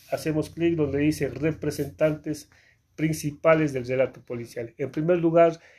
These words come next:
conoceremos sobre Sir, sobre el escritor Sir Arthur Conan Doyle,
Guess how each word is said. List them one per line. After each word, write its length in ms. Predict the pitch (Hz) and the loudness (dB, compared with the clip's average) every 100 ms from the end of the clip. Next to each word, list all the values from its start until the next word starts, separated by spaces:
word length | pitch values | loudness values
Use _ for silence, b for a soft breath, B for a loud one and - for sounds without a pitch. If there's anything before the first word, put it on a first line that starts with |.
| b b | b b
conoceremos 720 | 147 147 143 160 170 165 156 | -2 0 0 2 4 2 0
sobre 500 | - 160 160 156 156 | 2 2 2 0 -2
Sir, 480 | 160 165 170 170 - | -8 0 2 2 -2
sobre 680 | - 139 135 131 127 123 - b b b | -10 -6 -2 0 0 -4 -6 b b b
el 140 | 135 139 | 0 0
escritor 680 | 135 143 - 160 160 156 - | 0 -8 -2 4 4 2 -8
Sir 400 | - 170 175 - | -2 4 4 6
Arthur 440 | 151 160 151 143 | 4 2 -2 -6
Conan 400 | - 156 151 135 | -2 0 0 2
Doyle, 400 | 151 165 156 180 | 6 6 6 0